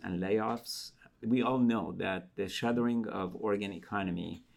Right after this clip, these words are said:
and the cost of this pandemic has impacted the state deeply. Basically, the state operating funds come through the taxes that are paid,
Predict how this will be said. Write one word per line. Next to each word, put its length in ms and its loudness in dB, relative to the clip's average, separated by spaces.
and 180 0
the 60 0
cost 380 -4
of 160 -2
this 160 0
pandemic 800 -2
has 220 -4
impacted 640 -4
the 100 -4
state 400 -4
deeply. 420 -6
Basically, 600 2
the 140 -2
state 400 -4
operating 580 -2
funds 420 -6
come 480 -4
through 220 -6
the 100 -2
taxes 540 -8
that 200 -10
are 80 -10
paid, 360 -8